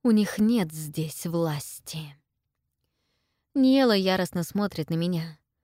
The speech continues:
«И всё же я видела жрицу, которая шла к храму. Одна!» «Ниэла говорит правду,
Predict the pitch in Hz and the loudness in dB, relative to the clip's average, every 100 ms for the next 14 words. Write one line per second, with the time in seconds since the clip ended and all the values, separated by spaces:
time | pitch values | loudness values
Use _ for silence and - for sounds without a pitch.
0 | _ _ _ _ _ 311 - 247 220 226 | _ _ _ _ _ -2 4 6 6 6
1 | 220 269 214 196 180 269 285 - 170 226 | 6 6 6 4 4 2 0 -2 0 2
2 | 226 208 196 - 196 - 320 285 180 165 | 4 4 4 4 2 4 6 6 6 0
3 | 160 _ _ _ - 359 247 254 156 151 | -6 _ _ _ 6 8 10 6 4 -4
4 | - _ _ _ _ _ _ _ _ _ | -18 _ _ _ _ _ _ _ _ _
5 | _ _ - 262 240 233 240 240 240 247 | _ _ 0 6 8 10 8 8 8 8
6 | 247 - 254 302 180 | 6 6 8 8 2